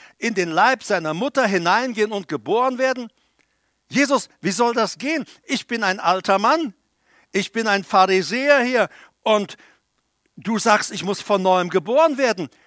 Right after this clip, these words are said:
Wie soll ich zurück in den Bauch meiner Mutter kommen, um dann wieder n-, als neuer Mensch in dieser Welt zu erscheinen? Jesus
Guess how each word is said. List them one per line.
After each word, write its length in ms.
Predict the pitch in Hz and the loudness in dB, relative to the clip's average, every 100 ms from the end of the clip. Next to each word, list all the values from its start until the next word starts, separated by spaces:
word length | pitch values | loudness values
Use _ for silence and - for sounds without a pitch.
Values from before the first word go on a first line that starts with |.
| _ 135 | _ -6
Wie 160 | 330 | -4
soll 360 | 294 - 214 269 | -2 0 0 0
ich 160 | - | -4
zurück 400 | - 196 190 262 - | -6 -4 -2 -4 -6
in 120 | 226 | -6
den 200 | 202 185 | -2 -2
Bauch 300 | 165 233 285 | 2 2 2
meiner 280 | 226 196 185 | 0 -2 -2
Mutter 300 | 196 311 254 | -2 0 -2
kommen, 360 | - 247 254 262 - | 0 0 0 -2 -8
um 240 | - 285 240 | -4 -2 0
dann 220 | 214 180 | -2 -2
wieder 320 | 254 247 240 - _ _ - | 0 0 0 -4 _ _ -8
n-, 140 | 208 | -6
als 320 | - 214 - | -2 -4 -2
neuer 320 | 196 247 233 | 2 4 4
Mensch 360 | 208 233 240 - _ - | 2 0 -2 -6 _ -8
in 140 | 190 | -6
dieser 260 | 202 196 185 | -4 -2 0
Welt 240 | 233 311 | 0 -2
zu 140 | - 269 | -4 -4
erscheinen? 520 | 190 - 139 113 123 _ _ _ _ _ _ _ _ _ _ _ _ _ _ _ | -4 -4 -8 -10 -16 _ _ _ _ _ _ _ _ _ _ _ _ _ _ _
Jesus 560 | 113 190 190 202 - | -6 -4 0 0 0